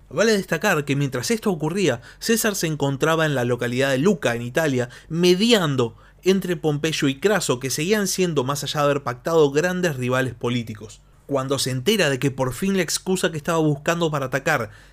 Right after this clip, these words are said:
se había dado, César viaja rápidamente hacia la Galia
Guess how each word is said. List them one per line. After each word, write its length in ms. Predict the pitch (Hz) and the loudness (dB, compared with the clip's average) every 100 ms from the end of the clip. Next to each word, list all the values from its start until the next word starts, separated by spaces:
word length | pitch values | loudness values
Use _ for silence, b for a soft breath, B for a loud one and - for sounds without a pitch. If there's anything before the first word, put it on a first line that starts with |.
| B | B
se 180 | - 117 | -4 -2
había 280 | 127 147 | 0 0
dado, 360 | 147 185 143 110 b | 2 0 0 -4 b
César 420 | - 202 185 170 | -2 0 2 0
viaja 440 | 156 214 202 - 143 | 2 2 2 0 -4
rápidamente 1000 | 147 202 196 175 151 170 170 147 139 B B - | -2 -4 -2 -2 -2 -2 -4 -4 -4 B B -10
hacia 360 | 117 - 123 | -6 -4 -2
la 120 | 113 | -2
Galia 440 | 151 190 160 131 | -2 -2 0 0